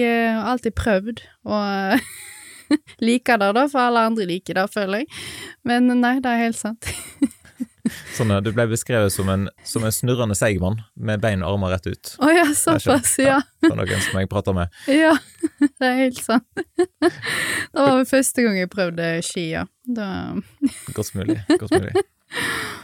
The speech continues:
Speaker 2: Skolemessig så gikk du på Fitjar videregående. Da begynte
Speaker 1: Ja.
Speaker 2: du i to tusen og tretten.
Speaker 1: Mhm.
Speaker 2: Hva begynte du på der?
Speaker 1: Eh, da gikk jeg design,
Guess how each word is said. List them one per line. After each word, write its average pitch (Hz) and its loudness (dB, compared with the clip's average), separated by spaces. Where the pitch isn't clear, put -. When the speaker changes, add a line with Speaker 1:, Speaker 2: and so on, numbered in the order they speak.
Speaker 2:
Skolemessig 143 2
så - -2
gikk 139 -4
du 127 -2
på - -2
Fitjar 131 -4
videregående. 107 2
Da - -2
begynte - 0
Speaker 1:
Ja. 98 2
Speaker 2:
du 98 2
i - -2
to 101 -6
tusen 98 -6
og 95 -2
tretten. 123 -6
Speaker 1:
Mhm. 233 -2
Speaker 2:
Hva - -8
begynte 123 -2
du 95 -4
på 104 -2
der? 87 0
Speaker 1:
Eh, 262 4
da 302 2
gikk 285 2
jeg 208 0
design, 214 0